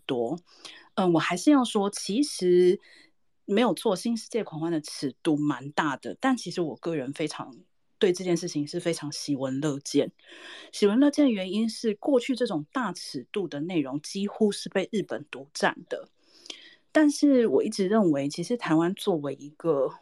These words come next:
文化非常有创造力，甚至于言论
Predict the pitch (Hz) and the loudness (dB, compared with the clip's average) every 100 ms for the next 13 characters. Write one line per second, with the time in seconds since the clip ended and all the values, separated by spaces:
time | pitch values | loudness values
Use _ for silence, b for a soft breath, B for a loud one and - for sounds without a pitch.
0 | - 165 196 - 247 226 220 180 165 151 | -2 -2 0 -2 -4 -2 -4 -2 0 -2
1 | - - - 185 151 147 165 143 135 151 | -4 -16 -10 -4 -4 -2 -2 -2 -4 -10
2 | 160 - - 226 226 185 156 147 151 143 | -10 -10 -2 -2 0 -2 -2 -4 -4 -4
3 | 160 190 165 | -4 -2 -2